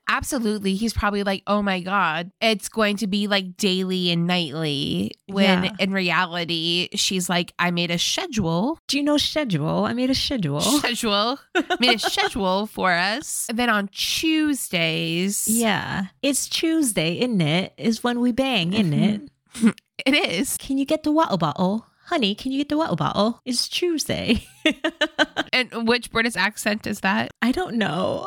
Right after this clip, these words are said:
Speaker 2: I read this list of, of, like, tweets from someone who was like, "The British be like, 'It's Tuesday, isn't it?' And it's spelled like chew, like C H E W." And, and I was reading all of them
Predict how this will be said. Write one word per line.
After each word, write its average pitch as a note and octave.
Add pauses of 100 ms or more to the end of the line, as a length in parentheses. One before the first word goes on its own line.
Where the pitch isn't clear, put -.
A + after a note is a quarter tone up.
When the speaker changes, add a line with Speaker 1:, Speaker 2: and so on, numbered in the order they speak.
(140)
Speaker 2:
I C4+
read B3
this C#4
list G3+
of, G3
of, F#3+
like, E3+
tweets -
from F3
someone E3+
who F3
was E3
like, D3+ (340)
"The G#3+
British F#3
be F3+
like, D#3+
'It's A#3+
Tuesday, B3 (100)
isn't G3
it?' D3
And F3+
it's E3
spelled E3+
like C#3
chew, D#3+
like D3 (120)
C -
H E3+
E F3
W." E3
And, G3+ (340)
and G3+
I G3
was G#3+
reading F#3+
all D#3+
of F3+
them G#3